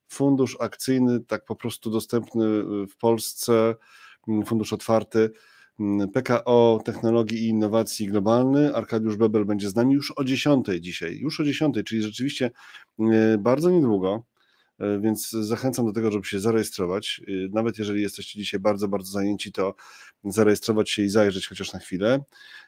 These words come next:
zostawić pytanie, a potem obejrzeć sobie ten webinar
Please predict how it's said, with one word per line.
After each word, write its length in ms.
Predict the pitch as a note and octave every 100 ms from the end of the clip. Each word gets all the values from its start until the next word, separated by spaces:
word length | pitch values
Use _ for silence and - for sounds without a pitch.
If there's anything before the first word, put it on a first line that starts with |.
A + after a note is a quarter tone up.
| -
zostawić 580 | G2 G2 A#2 D3 C3 B2
pytanie, 500 | B2 A#2+ G2+ G#2 C#3
a 80 | B2
potem 300 | C#3+ C#3+ C3
obejrzeć 500 | A2+ A#2+ A2+ G#2+ -
sobie 460 | - G2 G2+ G2+
ten 560 | G2 G2+ G2 G2 G2 F#2+
webinar 540 | G2 F#2 G2 F#2+ F#2+